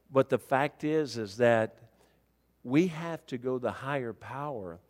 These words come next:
And the only time I can say that I've gone to the higher power is if God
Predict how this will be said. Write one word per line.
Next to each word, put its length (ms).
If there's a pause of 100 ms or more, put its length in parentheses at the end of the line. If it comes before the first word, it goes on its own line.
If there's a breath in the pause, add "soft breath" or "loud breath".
(840 soft breath)
And 140
the 100
only 320
time 400
I 140
can 220
say 420
that 160
I've 240
gone 220
to 80
the 100
higher 300
power 480
is 240
if 240
God 580